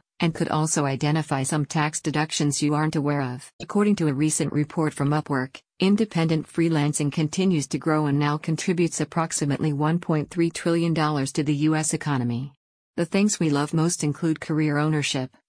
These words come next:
the ability to work remotely, and flexibility in work schedules and locations. Over fifty percent of non-freelancers state that they are likely to do freelance work in the future. As specialists in small business taxation,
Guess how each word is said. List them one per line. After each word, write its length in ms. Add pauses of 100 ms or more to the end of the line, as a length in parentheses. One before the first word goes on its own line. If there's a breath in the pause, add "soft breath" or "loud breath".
(100)
the 160
ability 460
to 100
work 260
remotely, 680 (180)
and 160
flexibility 840
in 100
work 220
schedules 560
and 100
locations. 800 (360)
Over 220
fifty 360
percent 380
of 100
non-freelancers 960
state 340
that 120
they 120
are 100
likely 380
to 80
do 160
freelance 580
work 240
in 100
the 60
future. 520 (100)
As 140
specialists 640
in 100
small 320
business 460
taxation, 800